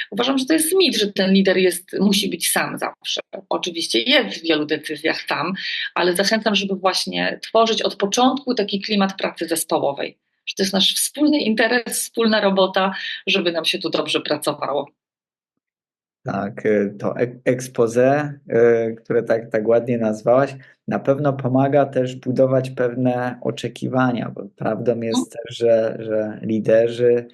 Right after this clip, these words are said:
Speaker 2: są skonfrontowani z różnymi oczekiwaniami. Jeżeli nie są już na samym szczycie, to zawsze jest ktoś wyżej, kto ma oczekiwania, że będzie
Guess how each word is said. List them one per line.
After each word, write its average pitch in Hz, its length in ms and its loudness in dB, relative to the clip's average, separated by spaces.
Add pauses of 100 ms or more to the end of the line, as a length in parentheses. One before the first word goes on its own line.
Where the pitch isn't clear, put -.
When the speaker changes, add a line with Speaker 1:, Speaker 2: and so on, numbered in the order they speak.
(200)
Speaker 2:
są 113 500 -2
skonfrontowani 117 1040 -2
z 113 60 -6
różnymi 120 720 2 (280)
oczekiwaniami. 110 1040 0
Jeżeli 113 320 2
nie 135 140 4
są 131 180 2
już 123 140 0
na 117 100 2
samym 127 420 0
szczycie, 127 680 0
to 113 100 0
zawsze 120 320 0
jest 120 280 0 (220)
ktoś 139 520 4 (240)
wyżej, 131 680 4
kto 131 120 -4
ma 123 160 0
oczekiwania, 123 600 0
że 117 100 2
będzie 113 440 2